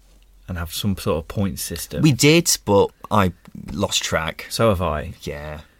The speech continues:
Speaker 1: And I think we should do a forfeit when we get to Christmas.
Speaker 2: Could do.
Speaker 1: So we should put it out there and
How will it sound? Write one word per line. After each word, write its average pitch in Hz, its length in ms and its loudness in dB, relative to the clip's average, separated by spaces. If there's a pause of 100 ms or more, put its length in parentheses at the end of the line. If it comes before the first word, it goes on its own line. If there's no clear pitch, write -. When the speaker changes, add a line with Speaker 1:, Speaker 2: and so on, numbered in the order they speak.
(420)
Speaker 1:
And 98 140 0
I - 20 -2
think 90 420 -4
we 95 120 -4
should 90 240 -6 (440)
do 95 120 -4
a 87 60 -4
forfeit 90 460 -6
when 80 140 -8
we 80 80 -8
get - 220 -12
to 80 220 -10 (1300)
Christmas. - 640 -18 (840)
Speaker 2:
Could 67 200 -10
do. 101 200 -4 (360)
Speaker 1:
So - 180 -6
we 95 60 -2
should - 160 -12
put - 120 -10
it 104 80 -8
out 90 220 -10
there - 160 -12
and 80 240 -12